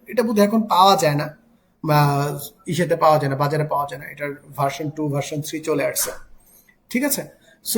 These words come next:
greater than equal এমএস যে ক্যালকুলেটরগুলো আছে, সবগুলো আগে এফএক্স দেয়া আছে, ঠিক আছে? এই ক্যালকুলেটরগুলোর স্পিড ভাইয়া স্লো, অনেক স্লো কাজ করে, কিন্তু রিস্ক নাই, no risk,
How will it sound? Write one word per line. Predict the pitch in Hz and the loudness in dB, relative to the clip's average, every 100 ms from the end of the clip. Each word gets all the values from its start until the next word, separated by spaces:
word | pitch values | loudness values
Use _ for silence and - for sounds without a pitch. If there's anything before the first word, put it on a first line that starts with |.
| 175 | 0
greater | 147 202 247 220 | 2 2 2 2
than | 262 262 | 0 0
equal | - 254 254 262 - - - 175 | 0 2 2 0 -6 -12 -4 0
এমএস | 202 233 202 | 2 0 0
যে | 254 214 | 0 0
ক্যালকুলেটরগুলো | 220 180 165 156 147 | 0 -2 -2 -2 -2
আছে, | 147 247 | -2 -2
সবগুলো | 196 175 196 180 | -2 0 2 2
আগে | 165 135 | 0 -2
এফএক্স | 165 139 - | -4 -6 -6
দেয়া | 139 127 | -8 -8
আছে, | - - _ - | -10 -12 _ -12
ঠিক | 226 294 | -6 -4
আছে? | - 143 _ _ _ _ _ _ _ _ _ _ | -6 -10 _ _ _ _ _ _ _ _ _ _
এই | 220 277 - | 0 2 2
ক্যালকুলেটরগুলোর | 262 254 262 240 247 233 196 214 - _ - | -2 0 -2 0 2 2 0 -2 -10 _ -4
স্পিড | - - 240 254 214 190 | -4 0 2 4 0 0
ভাইয়া | 208 196 - | 2 2 0
স্লো, | 143 123 - _ _ _ _ _ _ _ | -2 -6 -10 _ _ _ _ _ _ _
অনেক | 156 180 214 | -4 -2 0
স্লো | - - 190 214 214 | -2 4 6 6 2
কাজ | 202 - | -2 -2
করে, | 226 - - | -2 -4 -4
কিন্তু | 254 247 247 147 180 | 0 2 2 2 2
রিস্ক | 196 214 | 0 0
নাই, | 160 135 131 113 _ _ _ _ _ _ _ _ _ _ _ 165 190 | -2 -2 -2 -8 _ _ _ _ _ _ _ _ _ _ _ 2 6
no | 214 180 | 8 8
risk, | 160 135 - | 4 0 -4